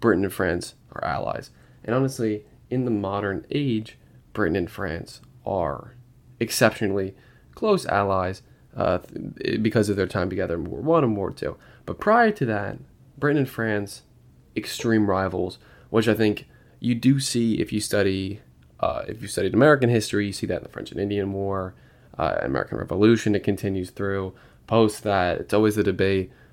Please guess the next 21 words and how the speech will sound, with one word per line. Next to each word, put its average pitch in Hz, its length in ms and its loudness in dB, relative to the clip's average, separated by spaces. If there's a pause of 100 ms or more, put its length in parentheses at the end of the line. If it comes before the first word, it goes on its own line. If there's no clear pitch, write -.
(160)
where 98 160 2
is 95 80 -2
America 92 300 -2
gonna 95 180 -2
fall 95 280 0
between 95 380 0
Britain 67 240 -4
and 76 80 -8
France? 117 560 0 (480)
And 95 360 0
that 117 280 2
was 196 160 -2
kind 170 240 4
of 156 80 4
the 135 100 4
stance 123 400 0
of 104 120 -6
the 104 60 2
world 98 540 0 (380)
before 90 300 -4
that. - 260 -6